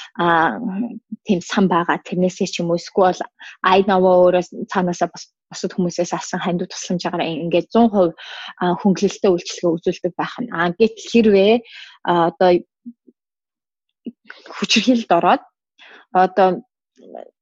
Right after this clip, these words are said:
багал-, багалзуурдуулъя гэж бодъё л да, тий. Тэглэе гэж бодоход тэгээ шууд ингээд, а, яг гэмтлийн өрөөнд, яг түргэн тасгийнхын өрөөнд нь орж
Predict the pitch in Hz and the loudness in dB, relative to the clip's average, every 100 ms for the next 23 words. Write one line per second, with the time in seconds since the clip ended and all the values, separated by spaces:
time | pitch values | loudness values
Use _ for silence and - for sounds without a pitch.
0 | _ - 180 208 208 233 220 214 214 269 | _ -4 -2 -2 -4 -2 0 0 0 0
1 | 240 247 202 202 175 175 175 233 - - | 2 0 2 -2 0 -4 -2 -2 -4 0
2 | 233 269 208 - 226 220 196 185 - 196 | -2 0 -4 0 0 2 -2 -4 -8 -10
3 | - - _ - 202 - 214 202 185 190 | -16 -20 _ -2 -2 0 -2 0 0 0
4 | 185 _ - - 180 170 - 208 196 - | -2 _ -20 -6 -4 -2 -2 -4 -2 0
5 | 202 - 247 202 196 185 180 - 196 233 | 0 2 2 2 2 0 -2 -2 0 0
6 | - - 208 - 190 180 120 - 185 190 | 0 -6 -6 -2 -2 -2 -6 -2 0 2
7 | 185 190 175 170 | 0 -2 -2 -4